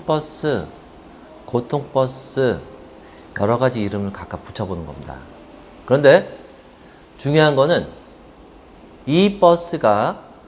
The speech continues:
내가 타야지만 그 버스를 탈 수 있는 겁니다.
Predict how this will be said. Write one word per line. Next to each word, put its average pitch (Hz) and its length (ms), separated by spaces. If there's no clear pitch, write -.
내가 147 760
타야지만 147 960
그 - 140
버스를 110 460
탈 - 120
수 - 120
있는 85 140
겁니다. 67 260